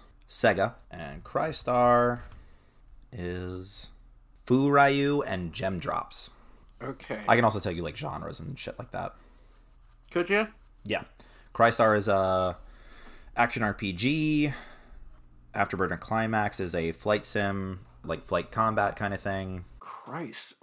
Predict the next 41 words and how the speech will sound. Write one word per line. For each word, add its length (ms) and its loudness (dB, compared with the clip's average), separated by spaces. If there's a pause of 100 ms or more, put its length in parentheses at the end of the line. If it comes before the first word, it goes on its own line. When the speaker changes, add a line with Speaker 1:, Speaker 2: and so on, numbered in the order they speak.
Speaker 2:
what? 400 -6 (160)
This 180 -4
is, 260 -4 (1080)
critics 540 2
or 200 4
players 560 2
thought 300 4
that 100 0
a, 200 0 (100)
a 180 -4 (320)
fucking 460 0
flight 460 -2
sim 420 0
was 300 0 (340)
in 320 2
the 80 2
top 320 4
one 180 2
hundred 360 0
of 100 -2
games 380 -2 (100)
ever? 500 2 (140)
Speaker 1:
Yep. 160 0 (1300)
Just 160 -4
Speaker 2:
Oof. 120 -6
Speaker 1:
based 240 0
on 140 2
rating. 340 -4 (220)
Speaker 2:
This 220 4
feels 320 4
like 360 2
a 180 0
game 320 0
that 100 2
I'm 140 4
gonna 120 0
be 120 -4
very 360 -6
bad 300 -8
at, 220 -12
Dan. 280 -10